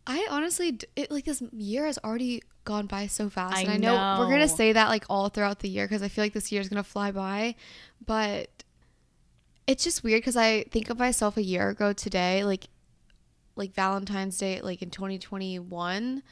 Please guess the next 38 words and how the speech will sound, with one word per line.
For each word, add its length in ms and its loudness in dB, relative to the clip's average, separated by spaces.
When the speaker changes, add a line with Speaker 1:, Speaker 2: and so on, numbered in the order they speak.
Speaker 2:
Yeah. 340 -10
Speaker 1:
And 120 -2
I 100 0
was 100 -4
just 200 -6
in 80 -4
such 240 -8
a 40 -8
different 300 -8
place. 680 -4
And 180 -2
so, 500 4
Speaker 2:
Mm. 880 -6
Speaker 1:
honestly, 460 10
a 120 10
lot 440 10
more 220 8
grateful 560 4
to 100 -6
be 300 12
<laughs> 0 -
in 40 12
the 80 12
place 300 12
that 160 8
I'm 180 10
in 220 8
now 320 12
than 180 6
I 80 8
was 260 6
last 360 2
year 180 0
around 260 4
this 180 -4
time, 320 0
so. 440 0
Speaker 2:
Good. 600 -6